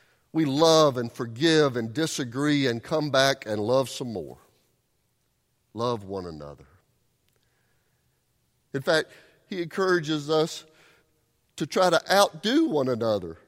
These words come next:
in showing honor. Compete. See who can show the most kindness, the most zeal, the most generosity, the most service. Care for each other. Contribute to the needs of the saints. Until we have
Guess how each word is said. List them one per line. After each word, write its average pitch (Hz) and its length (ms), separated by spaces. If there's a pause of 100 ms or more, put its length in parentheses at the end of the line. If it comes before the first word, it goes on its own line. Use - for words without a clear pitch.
(220)
in 139 160
showing 113 460
honor. 90 460 (240)
Compete. 226 540 (280)
See 262 320
who 226 160
can 196 160
show 196 280
the 165 120
most 160 400
kindness, 131 580
the 131 120
most 143 400
zeal, 131 360
the 117 120
most 139 340
generosity, 113 880
the 98 120
most 104 480
service. 104 580 (440)
Care 202 340
for 175 200
each 165 300
other. 127 300
Contribute 185 720
to 180 100
the 156 120
needs 156 380
of 135 100
the 139 80
saints. 139 580 (2250)
Until 220 400
we 214 160
have 160 260